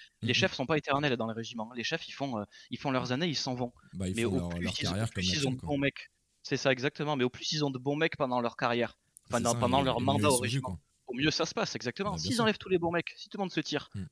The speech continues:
Speaker 1: bah, ils se retrouvent qu'avec les mecs qui servent à rien. Et
Speaker 2: Ouais,
Speaker 1: du
Speaker 2: c'est
Speaker 1: coup,
Speaker 2: ça.
Speaker 1: bah, les trois à quatre ans qui vont leur rester, ça va être très long.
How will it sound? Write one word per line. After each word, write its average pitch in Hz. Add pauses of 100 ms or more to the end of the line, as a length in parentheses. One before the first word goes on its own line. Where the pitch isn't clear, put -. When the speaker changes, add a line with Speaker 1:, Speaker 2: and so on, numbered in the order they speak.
(140)
Speaker 1:
bah, 120
ils 117
se -
retrouvent -
qu'avec 120
les 120
mecs 147
qui -
servent 110
à 110
rien. 180 (340)
Et 113
Speaker 2:
Ouais, 110
Speaker 1:
du 110
Speaker 2:
c'est 127
Speaker 1:
coup, 208
Speaker 2:
ça. 165
Speaker 1:
bah, 123
les 104
trois 156
à -
quatre -
ans 151
qui 131
vont 113
leur 110
rester, 120
ça -
va 107
être -
très -
long. 185